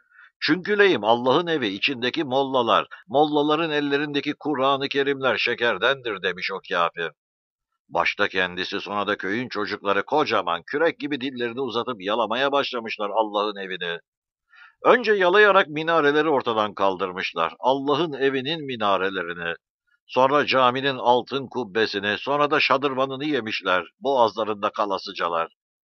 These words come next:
Sonra da mollaları dizlerinin üstündeki Kur'anlarla yutuvermişler. Gözlerine, dizlerine durasıcalar.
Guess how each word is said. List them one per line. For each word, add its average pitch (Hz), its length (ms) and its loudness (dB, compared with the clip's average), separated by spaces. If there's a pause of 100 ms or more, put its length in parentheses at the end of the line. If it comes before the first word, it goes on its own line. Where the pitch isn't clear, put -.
(360)
Sonra 214 400 4
da 95 100 4
mollaları 95 720 -2
dizlerinin 127 540 -4
üstündeki 131 580 -6
Kur'anlarla 127 680 0
yutuvermişler. 95 960 -2 (480)
Gözlerine, 95 720 2
dizlerine 110 600 0
durasıcalar. 90 800 -2